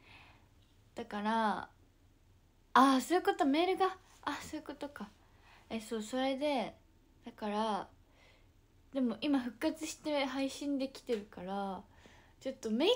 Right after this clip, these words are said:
クしてみたら外出る気になるかなって思って。なんか別に今日はやること決めてないんですよ。何しようとか。でも、 <clears throat> 多分用意しなかっ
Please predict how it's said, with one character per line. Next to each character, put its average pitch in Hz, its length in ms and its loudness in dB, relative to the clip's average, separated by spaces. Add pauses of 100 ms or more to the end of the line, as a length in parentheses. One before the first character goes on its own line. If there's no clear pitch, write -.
ク 302 100 2
し - 80 -4
て 233 160 -4
み 226 120 -2
た 214 180 -4
ら 196 80 -8
外 320 320 -4
出 220 100 0
る 226 140 0
気 214 160 -12
に 190 100 -6
な 196 100 -4
る 214 120 -6
か 185 160 -10
な 175 160 -10
っ - 20 -14
て - 220 -18
思 - 100 -14
っ - 40 -14 (280)
て。 - 240 -18 (680)
な 226 60 -8
ん 208 60 -4
か 214 80 -10
別 208 280 -10
に 294 220 -4
今 311 120 0
日 208 100 -2
は 190 80 -6
や 190 160 -6
る 214 80 -6
こ 226 140 -14
と 220 120 -12
決 208 160 -14
め 202 120 -4
て 214 120 -10
な 202 140 -2
い 196 60 -6
ん 196 100 -12
で - 40 -18
す - 180 -20
よ。 220 60 -18 (140)
何 214 320 0
し - 220 -12
よ 185 220 -8
う - 60 -14
と - 80 -20
か。 - 200 -18 (1080)
で 226 120 -2
も、 214 560 0 (2750)
<clears throat> 247 520 -4 (1200)
多 240 140 -6
分 208 200 -2
用 339 240 4
意 254 160 0
し - 220 -14
な 226 100 -2
か 220 140 -8
っ 214 100 -8